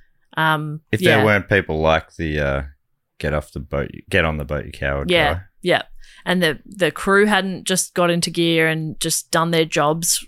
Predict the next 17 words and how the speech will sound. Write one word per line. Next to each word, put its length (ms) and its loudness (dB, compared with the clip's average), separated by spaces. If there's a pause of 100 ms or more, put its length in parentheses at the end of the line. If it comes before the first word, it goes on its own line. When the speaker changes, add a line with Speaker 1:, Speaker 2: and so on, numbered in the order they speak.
Speaker 1:
regardless 460 0
of 40 -6
their 120 -2
hopeless 360 -4
captain. 600 0 (500)
Um, 440 2
Speaker 2:
Mm. 340 2 (260)
Speaker 1:
Air 180 2
Force, 600 2
there, 260 0
like, 160 2
there 120 2
was 100 2
a 80 4
lot 440 4
of, 280 -2
um, 500 0